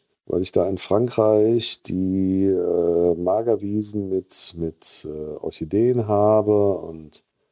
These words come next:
den super Blick auf die Mosel, diese Leichtigkeit des Seins, dass du denkst, was interessieren mich die Krisen dieser Welt?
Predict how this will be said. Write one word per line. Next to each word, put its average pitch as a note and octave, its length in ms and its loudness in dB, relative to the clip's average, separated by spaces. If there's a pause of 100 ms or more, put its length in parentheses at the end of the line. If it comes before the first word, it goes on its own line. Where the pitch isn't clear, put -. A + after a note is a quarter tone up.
(540)
den E2 140 -2
super B2 460 0
Blick A2 340 -2 (280)
auf - 140 -6
die F2+ 120 -4
Mosel, A#2+ 560 2
diese F2+ 200 -2
Leichtigkeit A2 1300 -2
des F2 160 0
Seins, A2+ 880 -2 (240)
dass - 180 -16
du - 80 -10
denkst, F#2 460 -4 (1500)
was - 160 -6
interessieren F#2+ 500 0
mich F#2+ 120 -2
die E2 120 -10
Krisen F#2 360 -4
dieser E2+ 260 0
Welt? G2 540 2